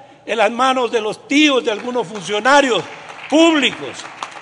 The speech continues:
Trece millones de dólares en manos del tío de uno de los más grandes funcionarios públicos de este país.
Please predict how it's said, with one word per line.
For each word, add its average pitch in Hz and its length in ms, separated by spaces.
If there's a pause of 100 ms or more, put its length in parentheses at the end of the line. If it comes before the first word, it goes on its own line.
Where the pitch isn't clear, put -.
(140)
Trece 320 480
millones 285 600
de 240 140
dólares 277 640
en 226 160
manos 285 380 (880)
del 240 260
tío 302 380
de 254 120
uno 277 380
de 254 100
los 233 120
más 269 160
grandes 277 320
funcionarios 240 600
públicos 262 440
de 226 100
este 220 200
país. 269 540